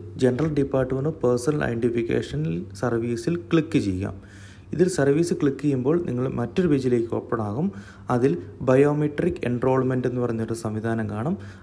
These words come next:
അവിടെ ഏറ്റവും അടിയിലായിട്ടാണ് കിടക്കുന്നത്, അവിടെ ക്ലിക്ക് ചെയ്യാം. ഇപ്പോൾ നിങ്ങൾ മറ്റൊരു പേജിൽ എത്തിയിരിക്കുകയാണ്.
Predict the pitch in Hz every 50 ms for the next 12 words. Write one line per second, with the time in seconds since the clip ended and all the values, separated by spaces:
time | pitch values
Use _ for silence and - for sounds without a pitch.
0 | - - 120 120 127 135 127 120 123 - - - - 156 139 123 120 117 120 120
1 | 123 123 - - 113 110 - 104 104 101 104 110 117 127 156 180 - - 113 107
2 | 110 123 139 - 113 98 - - - - - - - - - - - - - -
3 | - - - - - - 147 165 202 202 - - - - - 139 135 139 151 165
4 | - - - 123 117 - - 151 143 135 131 123 127 131 120 117 113 - - 117
5 | 120 117 123 120 113 110 107